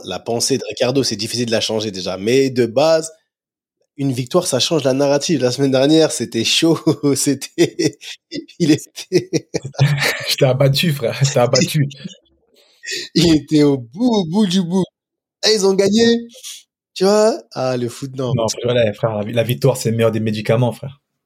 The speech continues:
Speaker 2: C'est le meilleur des remèdes, comme on dit, hein. Dès que ça gagne, tout le monde sourit dans le vestiaire.
Speaker 1: Mais vous avez bien
Speaker 2: Voilà.
Speaker 1: joué ?
Speaker 2: Bah, figure-toi, on était, on était mené deux zéro à la mi-temps.
Speaker 1: Ah ouais.
Speaker 2: Deux à zéro. Et, euh, hum,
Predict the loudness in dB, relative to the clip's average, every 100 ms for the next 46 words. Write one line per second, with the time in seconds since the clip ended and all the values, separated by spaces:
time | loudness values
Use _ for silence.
0 | _ -6 -2 2 4 4 2 2 2 0
1 | -8 _ -4 -2 -2 -4 -10 -8 -4 -2
2 | 2 0 0 0 0 2 0 0 -2 -2
3 | -4 -4 _ _ -4 -4 0 0 0 -2
4 | 0 0 2 0 -2 -10 _ _ _ _
5 | _ _ _ _ -20 -20 -20 -20 _ _
6 | _ -12 0 2 2 2 0 0 -10 _
7 | _ -4 -4 -6 -8 -6 -6 -2 -2 0
8 | 0 2 4 4 4 2 0 -4 -4 -6
9 | -14 _ _ _ _ _ -14 -14 -14 -20
10 | -20 -16 0 4 4 2 -2 -4 -12 _
11 | -4 0 2 2 2 2 2 0 -2 -4
12 | -4 -2 -4 -6 -8 -12